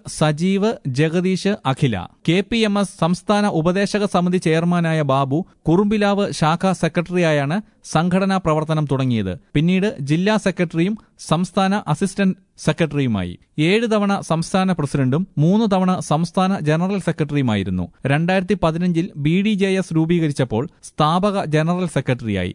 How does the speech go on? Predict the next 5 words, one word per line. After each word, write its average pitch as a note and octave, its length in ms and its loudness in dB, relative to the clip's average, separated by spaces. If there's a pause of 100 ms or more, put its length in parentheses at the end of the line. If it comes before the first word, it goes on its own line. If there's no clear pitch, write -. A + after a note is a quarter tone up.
(120)
രണ്ടായിരത്തി G3+ 540 0
പതിനാറിൽ F#3 500 0 (120)
നാട്ടിക F3+ 420 0 (120)
നിയോജക F#3 500 2
മണ്ഡലത്തിലും C#3+ 580 0